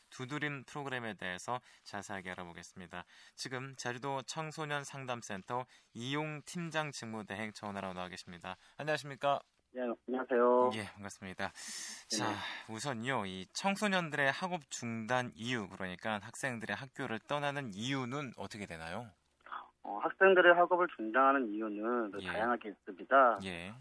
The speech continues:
Speaker 2: 어, 이제 가족, 이제 분화로 인해서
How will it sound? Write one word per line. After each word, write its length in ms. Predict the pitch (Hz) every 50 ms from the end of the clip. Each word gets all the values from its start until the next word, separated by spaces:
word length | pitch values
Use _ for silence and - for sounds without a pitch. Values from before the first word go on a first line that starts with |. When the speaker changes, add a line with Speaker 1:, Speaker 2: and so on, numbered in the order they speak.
| 139
Speaker 2:
어, 140 | - 92 - -
이제 280 | - 98 95 98 98 98 -
가족, 580 | - 110 104 - 117 113 110 110 107 104 104 - _ _ -
이제 280 | - _ - 98 92 92 - _ _
분화로 300 | - 104 107 104 104 98
인해서 580 | 92 98 95 - - 131 139 147 151 151 156